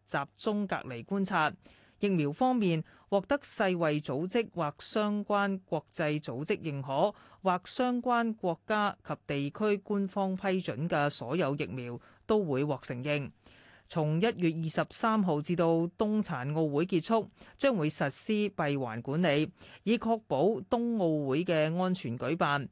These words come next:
所有進入閉環內嘅境內外冬奧參與人員同工作人員都會進行每日核酸檢測。閉環管理涵蓋抵達及離境、交通、住宿、餐飲、競賽、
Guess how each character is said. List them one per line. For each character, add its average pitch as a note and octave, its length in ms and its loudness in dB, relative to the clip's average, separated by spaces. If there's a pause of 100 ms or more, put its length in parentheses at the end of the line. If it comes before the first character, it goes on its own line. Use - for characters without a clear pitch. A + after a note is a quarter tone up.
(160)
所 F3+ 300 2
有 F#3 240 4
進 F#3 240 2
入 D#3+ 80 2
閉 E3+ 340 0
環 B2+ 220 -2
內 C#3+ 280 0
嘅 E3 260 2
境 E3 280 -2
內 D#3 200 2 (120)
外 C#3+ 200 4
冬 A3 380 2
奧 D#3 200 2
參 G3+ 280 -2
與 D3 180 0
人 B2+ 220 -4
員 B2+ 200 -2
同 C#3 240 -6
工 G#3+ 180 2
作 E3+ 200 2
人 C#3 240 -2
員 C#3 240 -2 (280)
都 C4+ 200 2
會 E3 300 4
進 E3 280 -2
行 B2+ 300 -6
每 C3+ 220 0
日 E3+ 260 0
核 - 160 -8
酸 - 400 -2
檢 C#3 180 -2
測。 G#3+ 260 2 (560)
閉 A#3 260 4
環 C#3 280 0
管 E3 300 2
理 E3+ 200 4
涵 D3 320 -4
蓋 F3+ 300 2
抵 C#3 320 -2
達 D#3+ 220 0
及 - 100 -18 (220)
離 B2+ 280 -6
境、 E3 380 -2 (160)
交 F#3 300 0
通、 F#3+ 280 2 (140)
住 C#3+ 240 -4
宿、 G3+ 300 0 (120)
餐 F#3 320 0
飲、 D3 380 -2
競 E3 260 0
賽、 D#3 320 2